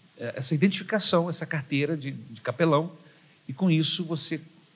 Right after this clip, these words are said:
tem uma liberdade, uma capacitação maior para abençoar pessoas, eh, de uma forma geral, em visitas, presídios,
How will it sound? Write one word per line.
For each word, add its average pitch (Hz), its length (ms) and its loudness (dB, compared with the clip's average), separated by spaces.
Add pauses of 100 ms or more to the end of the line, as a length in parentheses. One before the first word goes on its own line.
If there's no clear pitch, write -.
(100)
tem 170 240 8
uma 165 200 0
liberdade, 123 720 -4
uma 123 120 -12
capacitação 123 680 -6
maior 123 400 -4 (400)
para 113 400 -2 (240)
abençoar 131 600 2
pessoas, 110 640 -8 (440)
eh, 104 840 -4 (400)
de 107 120 -12
uma 120 100 -4
forma 110 240 -4
geral, 101 420 -4
em 101 200 -8 (760)
visitas, 101 720 -4
presídios, 98 1040 -6